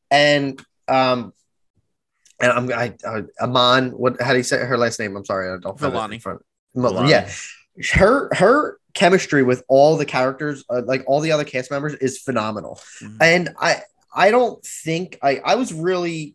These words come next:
Speaker 1: iffy on this movie when they first annou-, or the show when they first announced it, 'cause this is definitely a tough story to tell, to get everyone to watch it.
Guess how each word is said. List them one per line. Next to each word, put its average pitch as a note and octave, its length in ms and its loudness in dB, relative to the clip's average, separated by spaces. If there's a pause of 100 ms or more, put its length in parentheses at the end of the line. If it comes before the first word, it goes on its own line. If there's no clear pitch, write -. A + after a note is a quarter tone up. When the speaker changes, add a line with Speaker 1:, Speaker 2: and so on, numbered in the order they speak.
(140)
Speaker 1:
iffy C#3+ 340 -4
on A#2+ 140 -2
this A2+ 160 -10
movie A#2 240 -4
when G#2+ 140 -4
they G#2 100 -4
first G#2+ 300 -6
annou-, G2+ 200 -2
or A#2+ 120 4
the A#2+ 100 0
show B2 240 2
when A2+ 120 -2
they G#2+ 80 -2
first - 280 -10
announced G2+ 380 -6
it, G3 120 -4 (400)
'cause D#3 160 2
this G#3+ 200 4
is A3 160 -2
definitely D#3 440 0
a B2 200 -2
tough - 520 -4 (140)
story A#2+ 600 -4
to A2+ 100 -4
tell, B2+ 500 -4 (220)
to - 100 0
get C3+ 300 0
everyone B2+ 460 -2
to A2+ 60 -4
watch G2+ 360 -4
it. - 100 -16